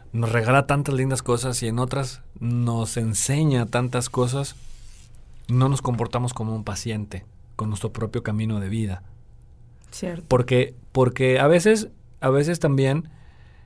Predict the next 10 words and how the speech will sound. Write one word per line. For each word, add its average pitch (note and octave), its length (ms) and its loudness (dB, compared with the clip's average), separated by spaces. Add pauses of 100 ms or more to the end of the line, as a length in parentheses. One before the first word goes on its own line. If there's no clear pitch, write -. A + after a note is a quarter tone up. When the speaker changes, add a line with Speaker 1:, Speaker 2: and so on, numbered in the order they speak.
(240)
Speaker 1:
yo B2 180 4
me C#3+ 100 4
he - 20 6
dado C#3 160 4
cuenta B2+ 360 2
que A#2+ 760 0
muchas C3+ 340 2
personas B2+ 680 2 (120)
viven A#2+ 360 2
culpándose B2 880 0